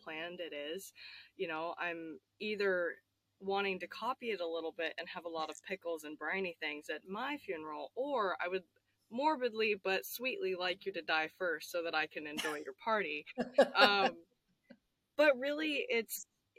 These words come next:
Speaker 1: it, it evolves, and it, it really, I guess, boils down when you look at it into, like, what do you want to be remembered for, and what do those things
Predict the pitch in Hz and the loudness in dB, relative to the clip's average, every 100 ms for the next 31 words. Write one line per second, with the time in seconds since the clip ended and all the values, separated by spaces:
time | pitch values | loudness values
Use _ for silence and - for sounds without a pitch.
0 | - 226 220 240 _ _ - 214 214 247 | -2 2 2 -2 _ _ 0 0 2 2
1 | 339 185 196 202 208 - 202 214 226 240 | 4 4 2 0 2 2 2 2 0 0
2 | 226 214 - - _ - 196 196 196 196 | 0 -2 -4 -8 _ -4 0 0 -2 -2
3 | 208 208 202 190 185 180 190 196 185 175 | 0 0 0 -2 -2 -2 0 0 -2 -6
4 | 175 165 185 196 190 165 160 156 - 175 | -10 -6 -4 -4 -4 -4 -4 -4 -6 -8
5 | 170 - 180 175 170 170 - _ _ _ | -8 -8 -6 -4 -6 -8 -12 _ _ _
6 | 190 185 185 240 - 240 233 214 185 185 | -4 -2 0 -2 -2 -4 -4 -4 -4 -4
7 | 185 - 190 185 180 170 175 165 _ _ | -4 -6 -10 -6 -4 -4 -4 -8 _ _
8 | _ _ _ _ _ _ _ _ _ _ | _ _ _ _ _ _ _ _ _ _
9 | 196 196 190 185 185 - - 196 196 180 | 0 2 2 0 -2 -2 -2 2 4 4
10 | 165 175 175 202 233 214 196 - 185 180 | 0 -2 -2 -2 0 -2 -4 -4 -4 -4
11 | 175 | -8